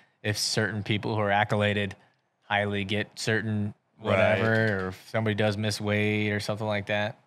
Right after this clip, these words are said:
Speaker 2: Yeah. Yeah.
Speaker 1: Um, also, people on, on Twitter were trying to, like, compare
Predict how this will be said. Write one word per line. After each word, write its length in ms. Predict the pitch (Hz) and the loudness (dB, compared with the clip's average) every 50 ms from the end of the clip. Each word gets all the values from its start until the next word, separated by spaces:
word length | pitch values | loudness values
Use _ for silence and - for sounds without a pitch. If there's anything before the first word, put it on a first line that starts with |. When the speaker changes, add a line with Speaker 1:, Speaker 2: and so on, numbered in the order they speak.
| - | -8
Speaker 2:
Yeah. 360 | 98 101 98 95 85 80 - - - - - _ _ _ _ _ - _ - | -4 0 2 2 2 2 0 -2 -8 -16 -20 _ _ _ _ _ -20 _ -18
Yeah. 260 | - - - - - - - _ _ _ _ _ _ _ _ _ _ - | -14 -12 -10 -10 -10 -12 -16 _ _ _ _ _ _ _ _ _ _ -2
Speaker 1:
Um, 380 | 113 110 110 107 107 104 104 - | 0 2 4 4 4 2 2 4
also, 300 | 143 196 240 - 220 170 | 4 4 4 4 4 2
people 340 | - - 233 269 - - - | 2 2 0 0 2 2 4
on, 300 | 226 185 151 131 127 - | 4 6 4 4 2 0
on 160 | 131 127 120 - | 0 0 0 -2
Twitter 360 | - - - 151 175 202 196 | -2 0 2 4 4 4 4
were 140 | 143 127 110 | 2 2 2
trying 240 | - - 143 143 | 2 2 2 4
to, 80 | 131 123 | 4 4
like, 320 | 120 117 110 104 - - | 4 4 2 2 -2 -6
compare 540 | - - 107 - - 131 131 131 131 131 120 | -8 -8 -6 0 2 4 4 6 4 4 2